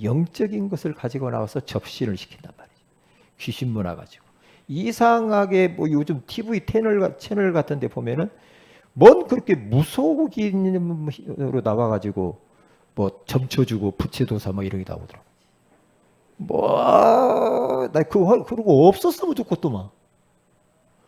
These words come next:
왜 그, 뭐, 그 무당 옷을 입고 뭐, 아, 부채 하나 들고 쫙 이러면서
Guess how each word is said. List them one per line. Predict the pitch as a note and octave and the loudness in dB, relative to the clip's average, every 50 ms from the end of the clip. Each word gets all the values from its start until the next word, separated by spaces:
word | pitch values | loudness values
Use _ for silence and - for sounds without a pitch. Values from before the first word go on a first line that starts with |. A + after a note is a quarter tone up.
| _ _ _ _ - | _ _ _ _ -10
왜 | - A#3+ D4 D#4 | -2 2 4 4
그, | D4+ - - | 4 4 2
뭐, | C#4 C4 B3+ G#3+ A#3 A#3 G3+ - | 0 2 2 6 8 6 6 6
그 | - - A#3 | 2 -2 -2
무당 | G#3 E3+ D#3 F3+ G#3+ - A#3+ G#3+ G3 F#3+ | -2 -2 -2 -4 4 4 4 6 6 2
옷을 | F#3+ F3+ - A#3 G3+ F#3 | 2 2 0 -2 -2 -2
입고 | F3+ F3 - - F#3 E3 | -4 -4 -2 0 0 0
뭐, | D#3+ D#3+ D3+ C#3+ C#3+ C#3+ - | 2 0 0 0 2 2 2
아, | D3 D3+ D3 | 2 0 -2
부채 | - - E3+ - - F#3+ | -2 -6 -8 -2 0 2
하나 | E3 D#3+ D3 | 2 2 0
들고 | C3+ C#3 D3 C#3+ | -2 -2 -4 -4
쫙 | C3+ C3+ - - - - - B2 C#3+ | -4 -4 -6 -6 -6 -6 -4 -2 0
이러면서 | D3+ D3+ E3 F3+ F3 E3 D#3 C#3+ B2 D#3 C3+ A#2+ | 2 2 2 2 2 0 -2 0 0 0 -2 -2